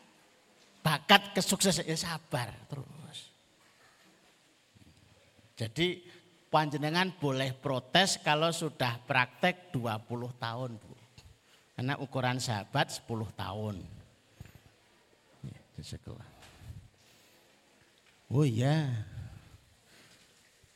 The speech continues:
Biasanya waktunya habis, ini cuma ngasih tahu saja. Sekarang jam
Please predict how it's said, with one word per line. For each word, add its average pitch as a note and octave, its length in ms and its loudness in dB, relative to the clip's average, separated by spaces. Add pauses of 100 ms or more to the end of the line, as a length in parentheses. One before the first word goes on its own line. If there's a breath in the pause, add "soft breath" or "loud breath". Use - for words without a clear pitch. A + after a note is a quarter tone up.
(440)
Biasanya B2 480 2
waktunya D3 480 4
habis, B2 560 0
ini E3+ 160 -4
cuma E3+ 240 -4
ngasih C#3+ 240 -2
tahu C3+ 260 0
saja. B2 380 -2
Sekarang D3 500 0
jam C#3 460 2